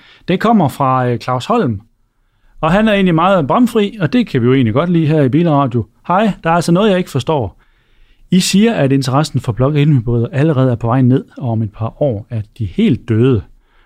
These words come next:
Blandt andet, fordi de stiger for meget i afgift i forhold til elbiler. Det passer jo ikke.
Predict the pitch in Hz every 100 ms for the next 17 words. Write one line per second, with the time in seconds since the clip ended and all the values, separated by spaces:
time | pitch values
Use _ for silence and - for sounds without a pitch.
0 | - 127 135 143 156 147 147 120 - 147
1 | 120 120 120 117 131 127 143 160 117 -
2 | 110 - 123 - 165 151 123 110 104 170
3 | - 208 143 131 175 185 110